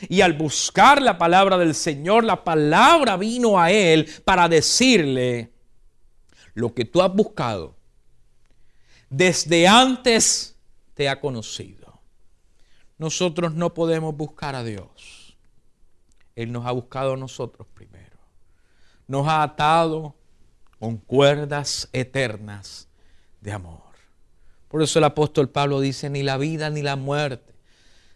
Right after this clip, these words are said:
ni ángeles ni principados, ni lo presente ni lo porvenir, nos podrá separar jamás del amor de Dios que es en Cristo Jesús".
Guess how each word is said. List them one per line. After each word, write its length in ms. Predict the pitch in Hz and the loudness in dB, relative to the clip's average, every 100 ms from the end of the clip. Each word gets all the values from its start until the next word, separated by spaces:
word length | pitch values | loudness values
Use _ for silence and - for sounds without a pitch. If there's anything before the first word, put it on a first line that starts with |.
| _ | _
ni 200 | 110 127 143 | -2 2 2
ángeles 540 | 165 160 151 151 135 | 2 0 -2 -2 -2
ni 160 | 147 143 | -6 -8
principados, 840 | 143 131 - 147 143 147 127 113 | -6 -6 -8 -4 -2 0 -2 -6
ni 120 | 131 | -4
lo 160 | 139 135 | -2 -2
presente 680 | 143 131 - 170 170 170 160 | -2 -2 0 0 -2 -6 -8
ni 100 | 151 | -6
lo 200 | 151 151 | -6 -6
porvenir, 680 | 147 139 143 151 127 98 _ _ _ _ 123 | -8 -8 -8 -8 -8 -12 _ _ _ _ -14
nos 120 | 123 | -10
podrá 360 | 147 147 160 160 | -6 -4 -2 -4
separar 500 | 170 147 147 156 143 | -6 -6 -4 -4 -4
jamás 840 | 160 160 165 151 117 - - - | -6 -4 -6 -8 -14 -20 -20 -12
del 140 | 127 135 | -10 -8
amor 320 | 135 151 151 | -6 -4 -2
de 160 | 147 139 | -4 -4
Dios 520 | 156 147 104 - - _ - _ | -4 -4 -6 -10 -14 _ -20 _
que 120 | 139 | -4
es 80 | 135 | -2
en 140 | 135 123 | -2 -2
Cristo 440 | 135 131 - 135 | -2 -2 -2 -6
Jesús". 800 | 143 127 - 160 131 - - | -4 -6 -8 -10 -10 -16 -20